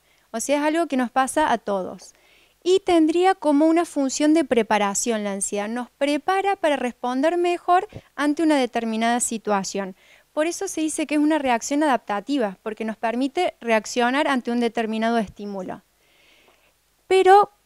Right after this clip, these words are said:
porque en realidad muchas veces es un trastorno también si es adaptativa. Pasa que hay una ansiedad que es adaptativa y hay una ansiedad que es desadaptativa.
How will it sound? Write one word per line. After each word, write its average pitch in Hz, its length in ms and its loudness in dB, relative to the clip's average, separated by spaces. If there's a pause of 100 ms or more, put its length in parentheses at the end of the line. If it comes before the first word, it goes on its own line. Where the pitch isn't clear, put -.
porque 240 380 6
en 311 100 6
realidad 277 380 4
muchas 285 340 2
veces 262 360 2
es 240 80 0
un 226 160 -2
trastorno 226 580 -2
también 285 400 2
si 240 160 0
es 247 60 2
adaptativa. 208 800 -2 (260)
Pasa 302 280 -2
que 269 100 0
hay 240 80 2
una 233 160 -2
ansiedad 262 340 -2
que 277 120 -4
es 277 60 -2
adaptativa 330 760 0
y 285 80 0
hay 269 120 0
una 269 120 0
ansiedad 254 280 -4
que 269 120 -4
es 262 120 -4
desadaptativa. 196 1040 -4